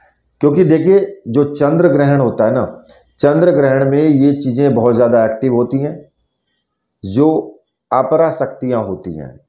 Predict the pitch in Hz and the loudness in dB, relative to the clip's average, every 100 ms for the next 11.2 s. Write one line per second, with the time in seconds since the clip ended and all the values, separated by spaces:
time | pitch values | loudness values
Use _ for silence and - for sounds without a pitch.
0 | - 98 120 139 139 143 127 120 - 139 | -8 -2 -2 -2 -2 0 0 0 -2 -2
1 | 139 127 110 123 120 113 104 117 123 107 | 0 0 2 2 4 4 2 2 0 2
2 | 107 120 - - - _ _ - 98 113 | 2 2 0 -8 -20 _ _ 0 2 2
3 | 113 127 123 - - - 117 107 117 113 | 2 0 -2 -2 -10 -8 -2 0 2 0
4 | 113 107 110 110 117 110 107 104 98 110 | -2 -4 -4 -4 -4 -2 -2 -2 -2 -2
5 | 110 101 101 107 107 - _ _ _ 98 | -2 -2 0 -2 -4 -18 _ _ _ -4
6 | 104 117 117 117 113 113 113 - - _ | 0 0 0 0 0 0 -2 -6 -18 _
7 | _ _ _ - 92 107 107 113 110 107 | _ _ _ -10 -2 0 0 -2 0 -2
8 | - - - 98 - 110 110 117 110 110 | -6 -12 -8 -8 -6 -4 0 0 0 -2
9 | 110 - _ _ _ _ _ _ 98 98 | -4 -12 _ _ _ _ _ _ -4 0
10 | 135 165 208 - 135 - 123 113 101 90 | 2 2 2 0 -4 -2 -2 -2 -2 -6
11 | - - | -10 -16